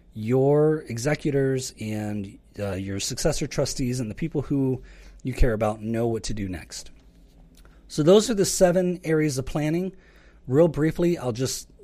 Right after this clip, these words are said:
name them one more time. Area number one is, uh, net worth planning. Number two, cash flow planning. Number three, risk management or risk planning. Number four, investment planning.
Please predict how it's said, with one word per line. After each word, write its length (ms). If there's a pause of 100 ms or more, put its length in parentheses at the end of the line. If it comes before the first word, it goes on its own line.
(240)
name 400
them 160
one 160
more 140
time. 480 (100)
Area 320
number 360
one 400 (540)
is, 600
uh, 460
net 280
worth 240
planning. 500 (520)
Number 180
two, 460 (260)
cash 460
flow 200
planning. 560 (380)
Number 200
three, 460 (520)
risk 280
management 640
or 120
risk 260
planning. 500 (120)
Number 180
four, 540 (300)
investment 540
planning. 440